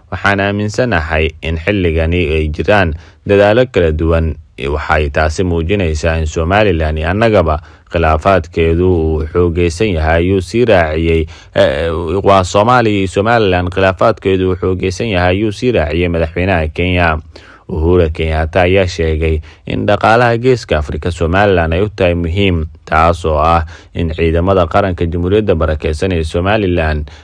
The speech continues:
ay, eh, bixinayaan dadaalo kala duwan. Dhinaca kalena, waxa uu carabaabay in ciidamadoodu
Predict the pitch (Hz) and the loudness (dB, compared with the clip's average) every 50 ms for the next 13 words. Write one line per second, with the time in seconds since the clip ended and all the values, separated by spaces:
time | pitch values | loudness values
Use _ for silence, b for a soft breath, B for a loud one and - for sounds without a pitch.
0 | B - - 78 80 80 80 82 87 90 85 73 71 80 82 95 - 107 107 101 | B -6 -4 -2 0 0 2 2 2 2 2 0 -2 -4 -6 -6 -4 -4 -2 0
1 | 98 98 101 98 90 87 87 82 87 87 90 92 95 104 98 - 87 80 78 78 | 2 4 4 4 2 2 0 0 2 4 4 4 4 2 0 0 -2 -2 -2 -2
2 | 76 82 85 90 90 90 87 82 80 73 - - - _ _ _ _ _ _ _ | -2 0 2 2 2 2 0 -2 -4 -6 -8 -12 -20 _ _ _ _ _ _ _
3 | _ - _ _ _ _ - - _ - 87 82 73 69 71 73 73 - 90 92 | _ -20 _ _ _ _ -20 -14 _ -6 -4 -4 -4 -4 -4 -4 -2 0 0 2
4 | 92 85 76 78 82 80 - 82 78 76 78 80 73 73 76 76 80 78 76 80 | 2 0 0 0 -2 0 0 0 0 2 0 0 0 0 -2 -2 -2 0 0 0
5 | 78 78 80 80 80 76 76 B B B B B - - 101 85 95 101 98 95 | 2 2 0 0 -2 -2 -4 B B B B B -6 -6 -4 -2 0 0 2 2
6 | 101 104 110 117 117 123 113 107 104 | 2 0 2 2 4 4 4 4 2